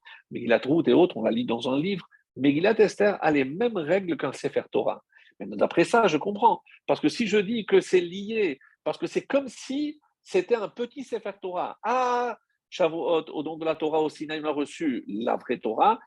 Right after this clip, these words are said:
mais la Megillat Esther qui termine, qui clôture le don de la Torah. Donc, il faut que les mêmes règles s'appliquent. Ça, je, je peux comprendre. Donc, si je dis que c'est le Siyum chez Kabbalat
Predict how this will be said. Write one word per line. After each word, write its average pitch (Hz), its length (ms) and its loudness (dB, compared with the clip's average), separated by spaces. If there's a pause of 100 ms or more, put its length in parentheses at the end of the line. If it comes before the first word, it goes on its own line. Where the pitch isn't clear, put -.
(240)
mais 127 320 2
la 113 140 0
Megillat 123 360 0
Esther 214 400 2
qui - 220 -12
termine, 175 520 0
qui 135 140 -12
clôture 180 480 2
le 147 80 4
don 180 120 2
de 185 40 -4
la 190 80 4
Torah. 226 320 4
Donc, 185 220 -6
il 180 80 -12
faut 240 180 2
que 202 220 2 (300)
les 139 120 -2
mêmes 160 220 -2
règles 147 320 2
s'appliquent. - 480 -2
Ça, 190 340 0 (240)
je, 151 300 2
je 127 120 -4
peux 120 120 -2
comprendre. - 400 -6 (300)
Donc, 151 200 2
si 254 320 2
je 208 120 6
dis 202 180 0
que 185 100 2
c'est 190 200 4
le 160 100 6
Siyum 208 540 -2
chez 175 140 -2
Kabbalat 165 280 4